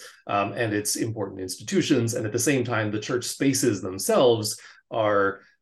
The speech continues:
uh, increasingly Japanese, right? In the sense that they are, uh, designed, built, inhabited in that sense by, uh, Japanese, uh, uh, clergy, uh, congregations, et cetera.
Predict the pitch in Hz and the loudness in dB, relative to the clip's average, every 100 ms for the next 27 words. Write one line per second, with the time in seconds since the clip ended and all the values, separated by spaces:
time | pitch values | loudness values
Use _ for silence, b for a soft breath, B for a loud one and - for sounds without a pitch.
0 | - 107 131 123 139 123 127 104 101 92 | -4 -2 -2 -4 -2 0 0 0 -4 -6
1 | - - 98 - 90 90 - - 98 92 | -14 -4 -4 -2 -6 -8 -10 -8 -4 -4
2 | 95 92 98 95 104 104 95 90 92 90 | -4 -2 -4 -2 -4 0 0 0 0 0
3 | 92 B B - 90 90 - 107 120 107 | -4 B B -2 0 0 -2 0 2 2
4 | 101 95 92 90 90 - 104 92 101 92 | 2 0 -2 -6 -10 -14 -2 2 2 0
5 | - 110 107 95 110 101 107 104 92 90 | -4 -2 -4 -4 -2 0 0 2 0 0
6 | - 92 92 - 95 90 - 90 90 90 | -4 -2 -4 -2 -4 -2 -2 0 -2 -4
7 | B B - 95 92 95 95 107 95 92 | B B -4 -2 -2 -2 -4 -2 -4 -4
8 | - _ - 104 98 95 - - 50 50 | -8 _ -4 -2 0 -2 -4 -2 -2 -2
9 | 53 - - _ - - - 123 110 98 | -6 -8 -16 _ -8 -2 2 2 4 0
10 | 92 90 - _ _ _ - 85 95 110 | -2 -8 -18 _ _ _ -10 -6 -6 -4
11 | 110 98 101 92 - 95 92 - 101 131 | -2 0 0 -2 -2 -6 -6 -6 0 2
12 | 110 95 95 | 4 2 0